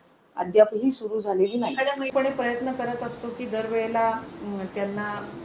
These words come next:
Speaker 1: सणासुदीच्या कालावधीमध्ये तो हप्ता जो आहे तो त्या ठिकाणी देण्यात यावा. तशाच पद्धतीनं विभाग म्हणून तर आम्ही ती प्रक्रिया ही आम्ही, अं, म्हणजे, अं, मान्यतेसाठी त्या ठिकाणी दिलेली आहे आणि, अं, त्या कालावधीमध्ये निधी प्राप्त व्हावा ही आमची सुद्धा अपेक्षा आहे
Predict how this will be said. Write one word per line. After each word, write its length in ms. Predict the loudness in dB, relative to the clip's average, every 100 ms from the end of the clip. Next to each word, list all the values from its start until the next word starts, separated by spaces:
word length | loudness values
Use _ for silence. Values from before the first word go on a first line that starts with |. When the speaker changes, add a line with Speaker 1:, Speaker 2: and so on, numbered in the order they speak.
| -12 -10 -6
Speaker 1:
सणासुदीच्या 640 | -4 -4 -6 -6 -6 -4
कालावधीमध्ये 720 | -4 -2 -2 -2 -4 -4 -4
तो 120 | -4 -4
हप्ता 320 | -6 -6 -6
जो 140 | -2
आहे 220 | 0 -2 -4
तो 60 | -6
त्या 160 | -4 -6
ठिकाणी 300 | -6 -8 -6
देण्यात 340 | -6 -6 -4
यावा. 220 | -4 -4 -8 -12 -18 -18 -8
तशाच 280 | -4 -2 -4
पद्धतीनं 580 | -4 -4 -2 -4 -4 -4
विभाग 400 | -4 -2 -2 -2
म्हणून 280 | -4 -4 -4
तर 40 |
आम्ही 240 | -2 -4 -6
ती 60 | -6
प्रक्रिया 600 | -6 -6 -4 0 0 -2 -6 -10
ही 320 | -8 -4 -4 -6 -14 -16 -14 -6
आम्ही, 420 | -4 -2 -2 -4
अं, 600 | -6 -8 -6 -4 -4 -4 -8 -10
म्हणजे, 320 | -6 -4 -2 -2 -6 -12
अं, 300 | -8 -8 -8 -10 -4
मान्यतेसाठी 680 | 2 4 4 4 0 -2 -2
त्या 160 | -2
ठिकाणी 500 | -2 -2 -6 -6 -8 -6
दिलेली 320 | -2 0 2
आहे 260 | 2 2 -2 -6 -14 -14 -12 -4
आणि, 420 | -2 0 0 0
अं, 120 | -2
त्या 220 | 0 2
कालावधीमध्ये 800 | 4 4 4 4 2 0 -2 0
निधी 240 | 0 0 -4
प्राप्त 360 | 0 0 0
व्हावा 320 | -2 2 2 2
ही 140 | 0
आमची 300 | 0 -2 -6
सुद्धा 260 | -8 0 0
अपेक्षा 440 | 0 -2 -4 0
आहे 220 | 0 -2